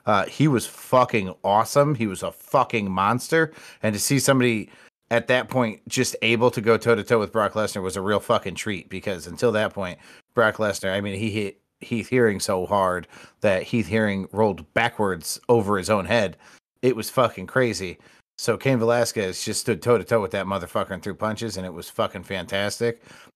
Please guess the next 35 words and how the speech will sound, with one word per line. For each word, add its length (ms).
Uh, 420
he's 360
a 400
good 300
dude 540
from, 720
from 220
what 120
I 120
can 180
tell. 260
I've 240
done 140
a 60
little 220
bit 140
of 140
reading. 600
Uh, 140
you 140
know, 120
not, 280
not 220
too 140
many 220
people 320
have 180
too 100
many 140
bad 360
things 200
to 80
say 180
about 280
him. 120